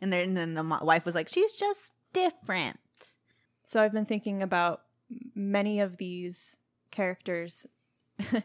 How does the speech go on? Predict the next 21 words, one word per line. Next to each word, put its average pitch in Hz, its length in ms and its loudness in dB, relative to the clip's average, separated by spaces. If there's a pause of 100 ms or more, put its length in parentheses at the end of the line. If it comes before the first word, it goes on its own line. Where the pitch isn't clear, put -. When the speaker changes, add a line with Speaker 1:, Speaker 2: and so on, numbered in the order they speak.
(240)
Speaker 2:
in 208 80 -2
the 196 60 0
context 214 520 0
of 180 100 0
the 190 60 0
movie 180 260 -2
Cabin 175 360 0
in 170 100 -2
the 160 80 -4
Woods, 151 420 -2 (440)
because 175 720 -2 (600)
it 196 180 4
is 190 120 2
such - 460 0
a 190 60 0
self-aware 175 880 0
movie 165 420 -2
that's 170 240 -2
sort 175 300 0
of, 160 180 -4
like, 160 320 -2